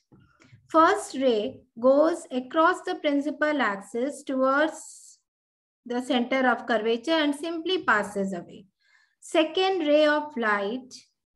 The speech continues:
will First, let me draw this normal. Second ray of light will go here at the point of incidence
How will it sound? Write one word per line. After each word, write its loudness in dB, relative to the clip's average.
will 0
First, -2
let -4
me 2
draw 0
this -4
normal. -4
Second 0
ray 2
of 2
light 2
will -2
go 2
here -2
at -6
the 0
point 0
of -4
incidence -4